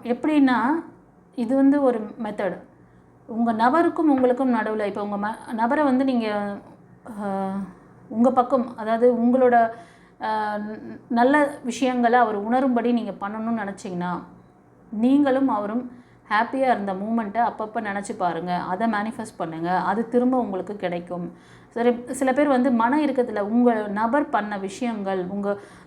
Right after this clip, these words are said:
தேர்ட் பார்ட்டினால, அவங்க தேர்ட் பார்ட்டி எப்படி என்றானாங்க, அவங்க மூலமா இப்படியெல்லாம்,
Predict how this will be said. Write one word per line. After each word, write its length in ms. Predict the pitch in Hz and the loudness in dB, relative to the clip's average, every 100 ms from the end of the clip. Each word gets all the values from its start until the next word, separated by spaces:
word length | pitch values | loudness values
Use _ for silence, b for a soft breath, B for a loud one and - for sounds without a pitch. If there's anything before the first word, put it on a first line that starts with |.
| - | 0
தேர்ட் 240 | 240 269 269 | 2 2 2
பார்ட்டினால, 540 | 269 247 233 220 226 | 2 2 0 0 2
அவங்க 440 | 220 208 196 180 | 2 0 -4 -2
தேர்ட் 140 | 247 254 | -2 0
பார்ட்டி 260 | 277 247 | -2 -2
எப்படி 340 | 220 214 240 220 | -4 -2 -2 -2
என்றானாங்க, 460 | 214 208 202 190 | -4 -4 -4 -4
அவங்க 380 | 196 190 208 226 | 0 0 0 -2
மூலமா 460 | 220 208 240 254 247 | -2 -2 0 2 0
இப்படியெல்லாம், 560 | 233 202 202 208 226 | -2 -4 -4 -4 -6